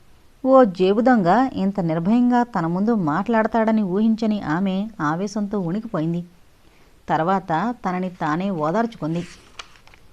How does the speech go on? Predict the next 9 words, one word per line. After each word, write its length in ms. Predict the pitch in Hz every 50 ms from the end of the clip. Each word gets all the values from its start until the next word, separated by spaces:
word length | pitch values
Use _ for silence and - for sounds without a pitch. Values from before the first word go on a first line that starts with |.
| - - - - - - - -
నిజమే, 440 | 190 175 160 185 202 208 196 - 196 - - - - - - -
పెళ్లి 240 | 240 226 240 269 269
కాని 280 | 277 285 285 269 277
ఓ 300 | 277 254 247 240 240 226
ఒంటరి 400 | 185 175 175 190 202 202 240 240
యువతని 340 | 208 180 190 196 - 247 240 240
చూస్తే 420 | 233 214 - - 170 185 254 269 -
అందరికీ 460 | 160 156 160 165 190 214 208 - 247 220
అలుసే. 380 | 170 170 175 - 190 180 175